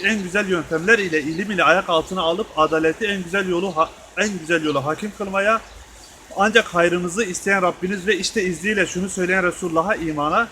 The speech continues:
karanlığı yarıp aydınlığa kavuşmaya, apaçık Rabbin yardımına, elhamdülillah Rabbil Alemin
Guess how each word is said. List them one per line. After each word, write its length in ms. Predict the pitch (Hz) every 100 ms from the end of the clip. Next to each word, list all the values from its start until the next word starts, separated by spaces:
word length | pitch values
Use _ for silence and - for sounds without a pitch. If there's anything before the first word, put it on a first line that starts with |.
| -
karanlığı 440 | 175 170 185 220
yarıp 300 | 185 196 220
aydınlığa 420 | 170 160 170 190
kavuşmaya, 580 | 190 156 147 - 156 196
apaçık 560 | 220 170 - 180 165 160
Rabbin 280 | 160 190 190
yardımına, 560 | 165 143 139 160 214 - - -
elhamdülillah 520 | 139 160 160 156 160
Rabbil 200 | 151 139
Alemin 400 | 143 160 143 180